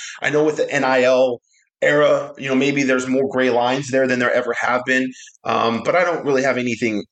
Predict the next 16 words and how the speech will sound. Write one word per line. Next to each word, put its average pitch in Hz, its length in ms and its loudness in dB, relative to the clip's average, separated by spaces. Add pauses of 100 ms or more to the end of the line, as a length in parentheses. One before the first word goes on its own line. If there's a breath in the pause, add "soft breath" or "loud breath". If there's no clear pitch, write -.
to - 120 -2
offer 120 420 0
other 113 180 0
than 113 160 -4
just 110 280 -4
an, - 160 -2
an 120 180 -4
honest, 117 540 0 (380 loud breath)
um, 104 800 0 (260)
you 120 80 -6
know, 127 120 -4
article 131 480 0
that, 110 320 0
that 110 240 0
reflects, 123 680 -4 (360 loud breath)
uh, 107 280 -4